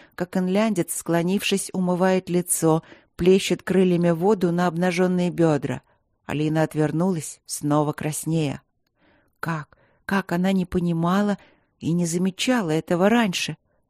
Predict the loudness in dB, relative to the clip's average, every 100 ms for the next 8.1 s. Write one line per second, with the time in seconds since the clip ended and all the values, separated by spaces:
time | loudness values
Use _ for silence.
0 | -8 -4 -2 0 0 -2 -6 -20 _ _
1 | -8 -4 0 0 0 -2 -4 -2 -2 -2
2 | -2 -2 2 2 2 -2 -4 -6 _ _
3 | -12 -4 0 0 -2 -2 -2 -2 -2 0
4 | 0 0 0 -2 0 2 2 2 2 2
5 | 0 0 0 2 2 0 -2 -6 _ _
6 | _ _ _ _ -10 -10 -10 -8 -8 -6
7 | -4 0 0 0 0 -2 -4 -4 -6 -8